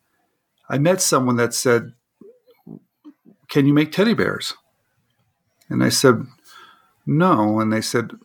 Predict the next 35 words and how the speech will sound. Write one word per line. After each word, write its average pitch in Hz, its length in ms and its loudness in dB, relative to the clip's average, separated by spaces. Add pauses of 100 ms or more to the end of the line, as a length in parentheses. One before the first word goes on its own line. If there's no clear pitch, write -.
"Are 131 160 0
you 139 140 0
a 139 100 -4
pattern 170 540 -2
maker?" 104 360 -8
And - 100 -8
I 127 80 -8
said, 147 240 -4
"No, 156 280 0
I, 117 120 -2
I 127 120 0
make 131 240 0
these 123 180 2
by 110 180 0
hand. 120 500 -4
There's 113 280 -6
no 113 120 -6
pattern." 113 580 -4 (1040)
And 151 120 -2
they 156 60 0
said, 185 160 -2
"Have 175 140 0
you 180 80 2
ever 185 100 0
tried?" 208 500 -2
I 123 60 -2
said, 180 220 -2
"No." 220 420 0
And 135 140 -4
so 143 500 2 (800)
th-, 139 300 -14
this 151 440 2 (460)
friend 156 560 0
showed 139 460 0
me, 127 640 0